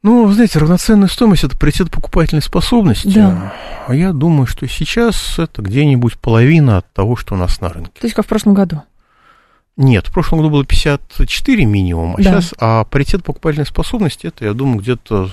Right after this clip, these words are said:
Speaker 1: ну, сорок пять, наверное, что-нибудь такое. Ну, грубо говоря, половина сегодняшней рыночной стоимости, потому что разница между рынком и паритетом покупательной
Speaker 2: Мгм.
Speaker 1: способности — это страновые риски с точки зрения Соединенных Штатов Америки. У нас они всю жизнь были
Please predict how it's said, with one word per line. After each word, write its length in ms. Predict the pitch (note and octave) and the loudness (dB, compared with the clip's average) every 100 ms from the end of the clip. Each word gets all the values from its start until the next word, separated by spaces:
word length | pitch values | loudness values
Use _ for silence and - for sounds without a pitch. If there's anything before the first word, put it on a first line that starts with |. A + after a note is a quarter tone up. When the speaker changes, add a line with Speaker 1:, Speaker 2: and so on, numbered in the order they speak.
| - | -10
Speaker 1:
ну, 540 | F#3 F3+ D3 C3+ B2+ B2+ - | -8 -6 -6 -8 -10 -12 -8
сорок 240 | D3 B2+ - - - - | -6 -6 -8 -20 -18 -10
пять, 320 | C#3+ C3 - | -8 -8 -12
наверное, 200 | A2 G#2 | -12 -12
что-нибудь 260 | - A2 - | -10 -12 -8
такое. 380 | A#2+ - F#2 - - _ - - - | -10 -8 -12 -12 -16 _ -20 -20 -4
Ну, 80 | A#3 | 0
грубо 160 | G#3+ F#3+ | 2 2
говоря, 160 | D#3 | 2
половина 440 | - F#3 A3 C4 E3 | 2 2 2 2 0
сегодняшней 520 | - E3+ F3 - C3+ | 0 2 2 2 2
рыночной 320 | C#3+ - C#3 | 0 -2 -6
стоимости, 400 | - B2 F#2+ - | -2 0 0 -4
потому 120 | C3+ | 2
что 160 | - C3 | 2 4
разница 500 | D3+ C3 G2 F2+ - | 2 0 -2 -8 -8
между 260 | F#2+ G2 A#2+ | -4 0 2
рынком 420 | C3 G#2+ - A2 _ - - _ - | 2 -2 -8 -18 _ -20 -20 _ -4
и 240 | A#2 G#2+ | 2 2
паритетом 520 | - A2 A#2+ A#2+ G2+ | 2 2 2 0 0
покупательной 520 | - G#2 - F#3 E3 | 0 -2 -2 0 2
Speaker 2:
Мгм. 100 | D#3+ | 4
Speaker 1:
способности — 500 | G3 F#3+ D#4 B3+ - | 4 6 4 4 2
это 100 | C3+ - | 0 0
страновые 600 | - C#3 D#3+ E3+ C#3 C#3 | 0 2 2 2 2 2
риски 420 | B3 B3 - G#2+ - - - | 2 0 -2 -6 -8 -20 -20
с 80 | - | -2
точки 280 | - - - | 0 0 0
зрения 280 | A#2+ G#3 F3 | 0 2 0
Соединенных 460 | - A2 C#3 E3 | -2 -2 0 0
Штатов 340 | A2 C3+ - - | 0 0 2 2
Америки. 400 | C3 A#2 E2+ - | 2 2 0 -2
У 40 | |
нас 200 | C#3+ D3+ | -2 0
они 120 | C#3 C3 | 0 0
всю 220 | - E3 | 0 2
жизнь 340 | D3+ E3 G#2 | 4 2 2
были 460 | G2+ A2+ B2 G#2 F2+ | 0 2 4 4 0